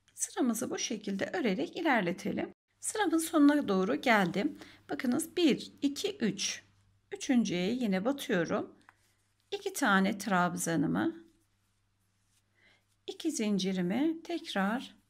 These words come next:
bir ve iki. Tığımın başını doluyorum. Son trabzanım üzerine gelerek bir tane trabzan örüyorum. Diğer tarafımızda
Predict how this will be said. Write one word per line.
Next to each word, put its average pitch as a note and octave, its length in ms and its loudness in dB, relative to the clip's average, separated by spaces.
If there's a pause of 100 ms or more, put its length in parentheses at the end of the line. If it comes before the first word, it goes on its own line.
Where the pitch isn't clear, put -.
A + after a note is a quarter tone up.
(520)
bir D4 480 -6 (1700)
ve C#4+ 120 2
iki. - 540 -8 (120)
Tığımın D4+ 400 6
başını A3+ 320 0
doluyorum. F#3 400 2
Son F#4 320 -2
trabzanım G#3 760 2
üzerine F3 400 -2
gelerek G#3+ 520 0 (360)
bir F#4 220 -2
tane G#3+ 360 0
trabzan A#3 680 0
örüyorum. A#3 500 0
Diğer A3 300 2
tarafımızda F3+ 640 -4